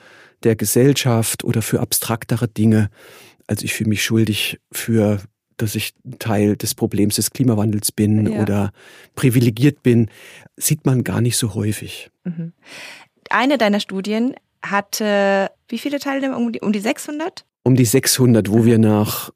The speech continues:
Speaker 1: Gründen und nach, äh,
Speaker 2: Ja.
Speaker 1: Strategien zum Umgang mit Schuldgefühlen gefragt haben, genau.
Speaker 2: Genau. Und diese um die sechshundert Menschen haben ungefähr tausendfünfhundert verschiedene Gründe genannt, sich schuldig zu fühlen,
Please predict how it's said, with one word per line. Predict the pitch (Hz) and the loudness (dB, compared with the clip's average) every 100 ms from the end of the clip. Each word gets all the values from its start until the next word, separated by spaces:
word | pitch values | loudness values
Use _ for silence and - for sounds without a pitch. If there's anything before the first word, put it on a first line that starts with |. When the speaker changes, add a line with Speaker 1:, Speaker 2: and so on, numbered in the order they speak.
| _ | _
Speaker 1:
Gründen | - - 120 131 123 120 104 | -14 0 2 2 2 2 2
und | 98 - 110 - | -2 -2 -2 -2
nach, | 107 92 101 - | -4 -2 -4 -6
äh, | - 104 | -4 -4
Speaker 2:
Ja. | 98 | -4
Speaker 1:
Strategien | - 107 104 107 113 | -4 -4 -4 0 0
zum | 107 107 | 0 -2
Umgang | 107 101 98 101 95 | -2 0 -2 -2 -4
mit | 104 - | -8 -6
Schuldgefühlen | 101 98 104 - 98 | -6 -6 -10 -10 -10
gefragt | 98 - 101 - - | -12 -14 -18 -18 -20
haben, | 104 101 | -16 -12
genau. | 101 98 98 101 | -10 -8 -6 -8
Speaker 2:
Genau. | 208 190 - - | -8 -10 -10 -8
Und | 196 | -6
diese | 233 233 220 | -4 -2 0
um | 226 240 | 2 2
die | 240 | 2
sechshundert | 220 226 - 240 233 | -2 -4 -4 -4 -4
Menschen | 208 220 233 233 226 | -2 -4 -4 -4 0
haben | 226 220 220 220 _ - _ _ _ _ - | 0 0 -2 -4 _ -20 _ _ _ _ -8
ungefähr | 220 233 233 | -6 -4 -4
tausendfünfhundert | - 240 262 254 - 254 247 233 233 226 220 - - | 0 0 2 -2 -2 -4 -2 -2 2 2 0 -4 -14
verschiedene | - 208 226 220 214 | -10 -6 -4 -2 -4
Gründe | 202 202 220 220 | -4 -2 -2 -2
genannt, | 202 196 185 196 | -4 -2 -2 -4
sich | - 196 | -8 -8
schuldig | 180 180 175 | -6 -6 -8
zu | - | -14
fühlen, | - - - - | -14 -12 -12 -14